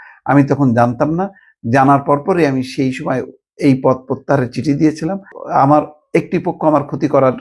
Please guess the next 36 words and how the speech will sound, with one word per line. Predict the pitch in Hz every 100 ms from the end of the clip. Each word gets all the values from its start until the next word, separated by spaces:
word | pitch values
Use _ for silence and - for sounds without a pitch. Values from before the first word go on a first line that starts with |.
| - _ _ _ -
জন্য | 151 147
ষড়যন্ত্র | 123 - 151 165 160 143
করে | 147 135
আমার | 127 131 127 - _
নামে | 127 120 131
সামাজিক | - 120 110 110 104
যোগাযোগ | 104 110 113 98
মাধ্যমে | 113 107 139 - - -
অপপ্রচার | - 131 117 - 110 98
করছে।" | - - 156
যাই | 170 180
হোক, | -
এই | 156 190
হচ্ছে | 214 220
বক্তব্য। | 139 123 - 127 101
এখন | 117 151 175 - _ _ _ _
এগুলি | - 117 190
বল-, | 175 139 131 - -
লাভ | 113 113
নেই। | 113
শুধু | 113 127 131
জামালপুর | 131 127 127 123 110
কেন, | 139 104
সারা | - 120 120
বাংলাদেশ | 113 104 107 117 117
জুড়েই | 117 160 208
এটাই | - 147
হচ্ছে, | 143 143 - 165 _ - _
এটাই | 104 147 165
স্বাভাবিক। | - 151 143 151 151 _ _ _
যারা | 135 127 127
ক্ষমতার | - 143 139 127
মধু | 127 131 156
খেয়েছে | 156 147 - 131
স্থানীয় | - 147 151 143
পর্যায়ে, | 143 127 135 127